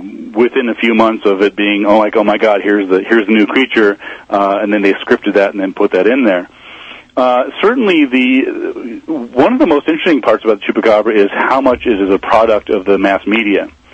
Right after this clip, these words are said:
Um, and, uh, you can actually draw, I, I, in the book I talk about how there are a couple leaps that it made.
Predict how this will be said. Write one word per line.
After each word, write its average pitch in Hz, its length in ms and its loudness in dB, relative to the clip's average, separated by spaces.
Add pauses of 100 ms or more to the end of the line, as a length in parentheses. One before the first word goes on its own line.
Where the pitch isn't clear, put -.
(380)
Um, 98 720 0
and, 101 400 0
uh, 95 180 4
you 101 180 -4
can 110 160 0
actually 107 300 0
draw, 98 640 2
I, 101 200 0 (160)
I, 104 140 0
in 110 300 0
the 107 80 4
book 131 220 2
I 104 60 0
talk 104 280 -2
about 95 240 0
how 95 320 -2 (220)
there 101 100 2
are 107 40 2
a 107 40 -2
couple 117 400 2
leaps 117 280 -2 (100)
that 98 100 2
it 101 100 0
made. 98 380 -2